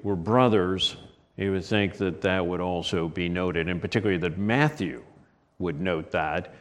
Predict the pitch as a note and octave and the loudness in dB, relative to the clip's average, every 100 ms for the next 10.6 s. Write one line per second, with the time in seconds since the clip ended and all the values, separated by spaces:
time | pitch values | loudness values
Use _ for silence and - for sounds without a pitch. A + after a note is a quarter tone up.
0 | _ - E2+ G#2 G#2+ G2+ G2 G2 G2 F#2 | _ -6 -4 0 2 2 4 4 2 0
1 | - A2 G#2 F#2+ F#2 G2+ G2 F#2 F#2+ F#2 | 4 6 6 6 2 0 0 0 2 2
2 | F2+ F2 G2 F#2 E2+ F#2 - G#2 G2 F2 | 0 -2 -6 -8 -6 -6 -2 0 2 0
3 | F2 E2 F2+ F#2+ F#2+ A#2 F2+ - F#2 - | -4 -6 -6 -4 -6 -10 -12 -8 -8 -10
4 | - G#2 A2+ F#2 D#2+ - - - F2+ E2 | -2 2 4 2 0 -6 -18 -12 -8 -4
5 | E2+ F2 F2+ E2 - F#2 E2 F#2 F#2 F#2 | -2 0 0 -2 -2 -4 -2 -2 0 0
6 | F#2+ E2 E2 - F2 E2+ E2 D#2+ D#2 D#2 | -2 -2 -2 -4 -4 -2 -2 -4 -6 -8
7 | D#2+ D#2 D#2 D2 D2 - - - - - | -8 -8 -8 -8 -10 -14 -18 -20 -20 -12
8 | D#2 D2 - E3 D#3+ D3 B2+ A2+ A2 A2 | -10 -10 -2 4 6 6 6 6 6 6
9 | G2+ G2+ G2+ F#2+ - - - F2+ F2 F2 | 4 4 4 4 -2 -16 -6 -4 -2 -4
10 | - - - - - F#3 | -8 -20 -20 -14 -12 -14